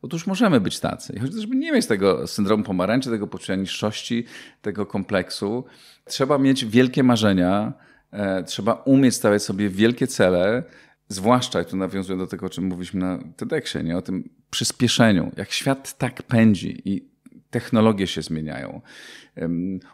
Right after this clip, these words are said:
układy polityczne się zmieniają, łańcuchy dostaw się, e, zmieniają, to sprytny może nieźle tam na tym wyjść. Tak jak myśmy wyszli nieźle przez te trzydzieści lat, jak przeskoczyliśmy kilka progów tak,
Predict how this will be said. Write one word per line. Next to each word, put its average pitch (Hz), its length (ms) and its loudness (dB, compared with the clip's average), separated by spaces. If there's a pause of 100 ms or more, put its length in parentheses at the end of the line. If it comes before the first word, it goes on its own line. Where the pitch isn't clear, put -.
(140)
układy 110 520 2
polityczne 104 680 -2
się 80 140 -6
zmieniają, 76 720 -6
łańcuchy 104 440 -2
dostaw 113 360 2
się, - 160 -4
e, 82 840 -6
zmieniają, 82 540 -4 (500)
to 117 120 2
sprytny 139 880 2
może 123 360 2
nieźle 131 420 6
tam 123 220 2
na 123 100 4
tym 143 180 2
wyjść. 135 440 0 (160)
Tak 107 100 -2
jak 104 100 -6
myśmy 113 300 2
wyszli 113 580 2
nieźle 92 340 0
przez - 200 -10
te 92 100 -4
trzydzieści 90 540 -6
lat, 90 140 0
jak 92 140 -2
przeskoczyliśmy 107 680 -4
kilka - 320 -4
progów 101 480 -4
tak, - 320 -4